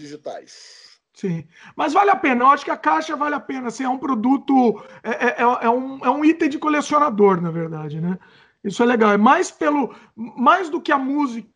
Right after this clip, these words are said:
Speaker 2: em si, que você pode ouvir de outros meios, né? Eu acho que, que ter esse produto em mãos, assim, é um negócio que, que vale a pena mesmo. É, é muito bacana.
Speaker 1: Não,
Speaker 2: E
Speaker 1: eu, modéstia à parte, o projeto gráfico ficou muito legal, a brincadeira tá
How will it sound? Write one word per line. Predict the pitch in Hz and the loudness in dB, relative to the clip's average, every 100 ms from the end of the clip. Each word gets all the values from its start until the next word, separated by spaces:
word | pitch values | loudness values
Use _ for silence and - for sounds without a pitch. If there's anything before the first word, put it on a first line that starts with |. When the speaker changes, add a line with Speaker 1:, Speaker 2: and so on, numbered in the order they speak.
| _ - | _ -8
Speaker 2:
em | 220 | -8
si, | 208 - 262 247 | -8 -8 -6 -6
que | 208 | -6
você | 208 214 | -6 -4
pode | 240 240 | -2 -2
ouvir | 233 214 | -2 -2
de | 208 | -2
outros | 202 196 | -2 -4
meios, | 196 214 269 185 | 0 2 2 -2
né? | 175 214 214 - - | -2 -4 -6 -16 -6
Eu | 214 | -4
acho | 247 | -2
que, | 277 254 - _ _ | -4 -6 -8 _ _
que | - 233 226 220 220 _ - | -6 -2 -2 -4 -8 _ -2
ter | 285 | 0
esse | 320 - | 0 -2
produto | 247 220 220 214 196 190 - | 0 2 2 0 -4 -6 -2
em | 220 | 0
mãos, | 208 214 220 190 | 2 4 4 2
assim, | 180 - | -4 -2
é | 208 | 0
um | |
negócio | 220 214 208 214 | 2 0 -2 -6
que, | 214 | -6
que | 190 - | -6 -6
vale | 196 208 202 | 0 2 0
a | |
pena | 202 185 160 | -2 -4 -4
mesmo. | 156 147 151 - _ _ - | -6 -10 -12 -16 _ _ -8
É, | 170 185 175 | -6 -4 0
é | |
muito | 175 190 202 | 2 2 0
bacana. | 175 175 143 135 _ _ | -4 -4 -6 -6 _ _
Speaker 1:
Não, | 175 202 220 190 175 | 0 4 6 6 2
Speaker 2:
E | |
Speaker 1:
eu, | 175 180 175 160 156 147 139 139 | -4 -6 -8 -8 -10 -12 -12 -16
modéstia | 135 156 180 175 | -14 -10 -10 -10
à | 151 | -14
parte, | 170 170 170 | -14 -14 -16
o | |
projeto | 170 151 165 156 | -16 -16 -16 -18
gráfico | 131 147 156 165 151 143 | -14 -12 -12 -16 -20 -20
ficou | _ - 147 | _ -16 -16
muito | 139 135 160 190 185 | -14 -14 -8 -6 -6
legal, | 151 113 120 127 135 127 | -12 -10 -10 -8 -6 -8
a | |
brincadeira | 123 143 151 127 131 135 | -8 -14 -14 -12 -10 -10
tá | 131 113 | -12 -20